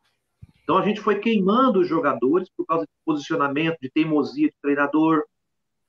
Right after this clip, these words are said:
de imposição de escalação, e nós fomos queimando os jogadores, queimando possibilidades. Kaique foi perdido, né? Você traz um Casares, que veio sem vontade nenhuma,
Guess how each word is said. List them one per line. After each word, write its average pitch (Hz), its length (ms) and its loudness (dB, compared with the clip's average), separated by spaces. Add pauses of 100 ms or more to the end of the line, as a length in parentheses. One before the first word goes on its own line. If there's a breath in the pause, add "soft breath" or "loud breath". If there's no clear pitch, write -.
(120)
de 147 120 -2
imposição 165 600 -2
de 143 80 -6
escalação, 165 800 -2 (320)
e 156 40 -4
nós 185 180 0
fomos 220 280 -2
queimando 254 540 4
os 190 60 -2
jogadores, 180 560 0
queimando 208 520 2
possibilidades. 294 580 -2
Kaique 214 600 2
foi 175 140 2
perdido, 160 640 -4 (1700)
né? 131 160 -6 (340)
Você 208 220 -2
traz 196 280 0
um 196 100 -2
Casares, 160 840 -2 (440)
que 190 120 -4
veio 196 300 0
sem 190 180 -6
vontade 170 480 -2
nenhuma, 165 680 0